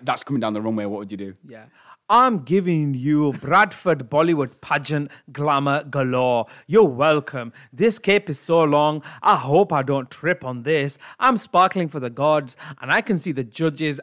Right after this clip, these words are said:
Speaker 2: eyeing up and eating up every inch of this flawless fabric. You're welcome. <laughs>
Speaker 1: I love how we're always welcome.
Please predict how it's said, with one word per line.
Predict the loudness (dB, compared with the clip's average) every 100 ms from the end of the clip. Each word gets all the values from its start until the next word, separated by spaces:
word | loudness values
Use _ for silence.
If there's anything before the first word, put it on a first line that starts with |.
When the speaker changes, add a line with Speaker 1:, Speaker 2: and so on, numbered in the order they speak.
| -8
Speaker 2:
eyeing | -2 0 0 -4 -4
up | -6 -6 -8
and | -10 -10
eating | -12 -10 -8 -6
up | -6 -6
every | -8 -6 -6 -6 -4
inch | -4 -4 -8 -6
of | -6 -6
this | -8 -8 -10 -20
flawless | -14 -6 0 4 4 2 -6
fabric. | -8 -10 -8 -10 -10 -18 -20 -20 _
You're | -2 -2
welcome. | 2 0 0 -6 -12 -12 -18 _
<laughs> | -20 -20 _ _ _ _ _ -10 -8
Speaker 1:
I | -4
love | -2 2 2 4
how | 4
we're | 4 2
always | 2 2 0
welcome. | -2 -2 -2 -4 -4